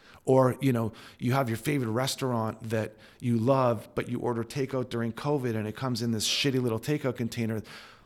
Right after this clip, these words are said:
The food isn't as good 'cause you don't have the ambiance of the, of the music and the chatter of the people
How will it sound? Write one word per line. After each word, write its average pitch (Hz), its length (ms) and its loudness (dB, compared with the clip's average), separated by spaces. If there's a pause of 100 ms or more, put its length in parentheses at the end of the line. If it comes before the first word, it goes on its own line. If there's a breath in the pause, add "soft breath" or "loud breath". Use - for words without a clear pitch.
(320 loud breath)
The 131 80 0
food 180 260 2
isn't 170 220 2
as 139 140 -2
good 151 500 -2
'cause 131 180 -4
you 123 80 -2
don't 147 140 -2
have 147 160 -2
the 120 220 -2
ambiance 120 560 -2
of 104 180 -4
the, 101 240 -4 (540 loud breath)
of 107 160 -6
the 101 260 -4 (420)
music 131 840 2
and 113 220 -2
the 107 100 -2
chatter 123 580 -2
of 110 140 -2
the 107 80 -2
people 127 760 0